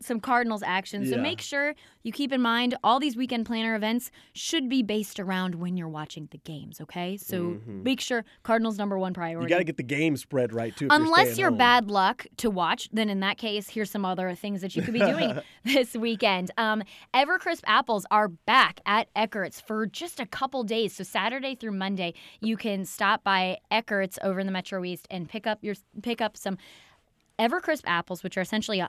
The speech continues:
Speaker 1: combination of the Honeycrisp apple and the Fuji apple. They are delicious. This is the only place in Saint, the Saint Louis area you can get them. They're kind of a weird hybrid thing, but they're so good. So you can get those this weekend.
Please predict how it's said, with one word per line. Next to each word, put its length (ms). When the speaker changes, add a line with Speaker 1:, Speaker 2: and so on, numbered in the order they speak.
Speaker 1:
combination 520
of 160
the 80
Honeycrisp 560
apple 240
and 100
the 40
Fuji 360
apple. 320
They 160
are 220
delicious. 600
This 80
is 40
the 120
only 220
place 280
in 80
Saint, 240
the 100
Saint 200
Louis 180
area 240
you 140
can 160
get 180
them. 220
They're 100
kind 180
of 80
a 40
weird 260
hybrid 360
thing, 220
but 120
they're 220
so 340
good. 320
So 100
you 100
can 120
get 140
those 240
this 200
weekend. 460